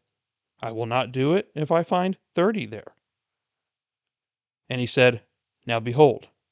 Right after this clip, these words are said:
I have ventured to speak to the Lord. Suppose twenty are found there." And he said, "I will not destroy it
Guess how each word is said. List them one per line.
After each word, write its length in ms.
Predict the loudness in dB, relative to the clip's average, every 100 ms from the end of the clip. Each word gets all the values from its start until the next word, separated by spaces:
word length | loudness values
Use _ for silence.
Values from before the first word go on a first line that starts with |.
| _ _ -10
I 80 |
have 200 | -4 -4
ventured 540 | -2 0 0 0 -4 -2
to 100 | -8
speak 380 | -6 -6 -8 _
to 140 | -8
the 140 | -6
Lord. 420 | -4 -4 -4 -14 -20 _ _ _ _ _ _ _ _ _
Suppose 640 | -10 -6 2 4 4 -2 _ _
twenty 520 | -4 -4 -4 -10 -12 _
are 100 | -6
found 380 | -2 -2 -2 -6
there." 220 | -16 -18 _ _ _ _ _ _ _ _ _ _ _ _ _ -8
And 120 | -6
he 80 | -4
said, 460 | -4 0 0 0 -6 _ _ _ _ _ _
"I 160 | -4 -2
will 320 | 2 4 4
not 260 | 0 -2
destroy 440 | -4 -8 -2 0 0
it 200 | -4